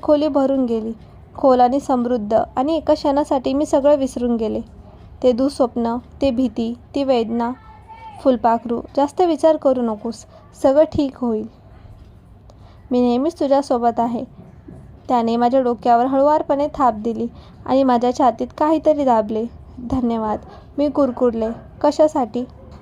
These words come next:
"मला वाचवल्याबद्दल, माझे रक्षण केल्याबद्दल, राकेशपासून माझे रक्षण केल्याबद्दल आणि त्याचा मुक्का मारल्याबद्दल. तो ते पात्र होता." त्याने तोंड उघडले. कदाचित ते कमी बो-, लेखण्यासाठी,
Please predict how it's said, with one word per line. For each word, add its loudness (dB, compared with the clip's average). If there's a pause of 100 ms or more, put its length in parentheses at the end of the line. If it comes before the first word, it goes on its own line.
(140)
"मला 4
वाचवल्याबद्दल, 0 (240)
माझे 0
रक्षण 2
केल्याबद्दल, 0 (440)
राकेशपासून 0
माझे 2
रक्षण 0
केल्याबद्दल -2 (400)
आणि 2
त्याचा 0
मुक्का 0
मारल्याबद्दल. 0 (960)
तो 6
ते 2
पात्र 0
होता." -4 (400)
त्याने 2
तोंड 2
उघडले. -2 (420)
कदाचित 2 (120)
ते 2
कमी 0
बो-, -6
लेखण्यासाठी, -2